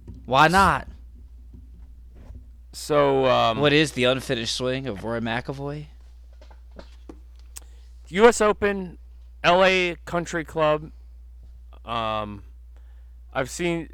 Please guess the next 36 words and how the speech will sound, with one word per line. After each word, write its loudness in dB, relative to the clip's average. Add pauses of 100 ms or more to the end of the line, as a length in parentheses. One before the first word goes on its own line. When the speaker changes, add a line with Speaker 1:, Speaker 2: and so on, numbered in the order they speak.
Speaker 2:
I 0
mean, 2
I, 2 (120)
I, 2
have -4
you -2
seen -2
the 0
videos, 2
Drew, 2
of, -4
like, -2
the -6
greens -4
and -4
the -6
fairways 0
and -6
the, -4
Speaker 1:
I -2
Speaker 2:
the 0
Speaker 1:
have 0
not. -4
Speaker 2:
rough? -2 (1120)
Oh -4
my -12
gosh. -10
Like, -4
typical 2
U 2
S 4
Open, 2
like, -2 (1080)
the -2
greens -2
look, 0